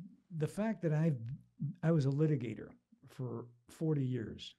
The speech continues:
uh, starting my practice representing insurance companies and corporations here in Florida and in the state of Illinois, and then transitioning over to, uh, the plaintiff's side,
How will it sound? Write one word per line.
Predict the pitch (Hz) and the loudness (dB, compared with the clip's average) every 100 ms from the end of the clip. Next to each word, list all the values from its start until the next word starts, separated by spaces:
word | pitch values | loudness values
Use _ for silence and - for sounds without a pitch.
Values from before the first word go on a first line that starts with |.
| _ _ _ _ | _ _ _ _
uh, | 131 117 117 | -6 -6 -6
starting | - 156 151 | 0 2 4
my | 139 127 | 2 0
practice | 143 143 139 143 127 120 - - - | -2 -2 -2 -4 -4 -4 -10 -12 -6
representing | 135 135 131 117 135 127 123 | -2 0 0 2 0 0 -2
insurance | 117 113 143 135 123 | -2 -4 -2 -2 -2
companies | - 135 120 131 131 113 113 | -2 -2 0 2 2 -2 -6
and | 107 | -6
corporations | - 135 117 123 123 - 123 113 - | -6 -6 -4 -2 -2 0 -2 -2 -2
here | 147 131 | 0 2
in | 117 | 0
Florida | 120 135 135 131 123 117 | -2 0 2 2 0 -2
and | 113 | -2
in | 110 | -4
the | 107 | -6
state | - 131 | -4 -4
of | 123 | -4
Illinois, | 117 110 120 127 107 107 _ _ _ _ _ _ _ _ 196 | -4 -4 -2 -2 -4 -8 _ _ _ _ _ _ _ _ -2
and | 135 131 | 0 2
then | 147 151 151 - | 2 2 -2 -8
transitioning | 156 156 127 165 170 160 143 | -6 -4 -2 0 0 2 2
over | 139 139 135 | 4 2 0
to, | 123 - 135 131 131 117 | -2 -2 2 2 2 -2
uh, | 117 117 123 110 | -4 -6 -6 -8
the | |
plaintiff's | 120 165 165 - 120 - - - | -4 -2 -2 -4 -10 -14 -16 -12
side, | - - - | -12 -12 -14